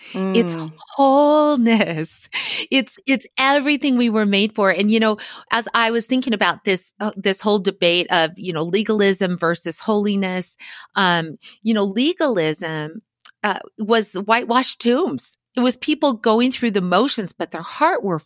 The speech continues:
Speaker 1: was far away from God. And you make this statement, you say, "It's not about our cans or what's okay to do. It's about our want tos."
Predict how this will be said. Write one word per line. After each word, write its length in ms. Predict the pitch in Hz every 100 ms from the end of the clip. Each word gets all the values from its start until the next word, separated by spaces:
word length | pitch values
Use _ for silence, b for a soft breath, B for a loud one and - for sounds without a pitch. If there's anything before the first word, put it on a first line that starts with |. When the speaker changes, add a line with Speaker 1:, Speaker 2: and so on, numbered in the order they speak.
| -
Speaker 1:
was 220 | 190 -
far 340 | - 240 269
away 460 | 202 170 185 226 320
from 260 | - 208
God. 380 | 170 160 151 147 B B B
And 140 | 277
you 120 | 311 370
make 240 | 311 -
this 200 | 262 -
statement, 560 | - - 208 220 185 180
you 80 |
say, 280 | 226 233 180 B B B
"It's 280 | 277 269 -
not 280 | 269 294 330
about 360 | 240 220 214 208
our 180 | 190 165
cans 960 | - - 240 233 175 143 143 165 - - _
or 160 | 202 185
what's 260 | 202 202
okay 500 | - 190 - 202 220
to 120 | 196
do. 280 | 165 147 143 - B B _
It's 160 | 208 208
about 360 | - 185 180
our 140 | 156 151
want 640 | 151 160 170 180 180 -
tos." 600 | - 156 127 - -